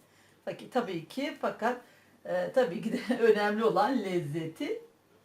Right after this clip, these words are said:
şekil bir yere kadar. Evet, şöyle. Şimdi ben bunları birazcık daha şöyle gevşeteceğim.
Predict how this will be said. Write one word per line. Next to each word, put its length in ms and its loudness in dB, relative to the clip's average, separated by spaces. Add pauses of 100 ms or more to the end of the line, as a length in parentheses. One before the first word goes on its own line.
(400)
şekil 460 -8 (240)
bir 100 -6
yere 240 -4
kadar. 360 -4 (4000)
Evet, 320 -20 (160)
şöyle. 440 -2 (600)
Şimdi 340 -6
ben 200 2
bunları 280 -2
birazcık 480 -2
daha 160 -4
şöyle 260 -6
gevşeteceğim. 1120 -4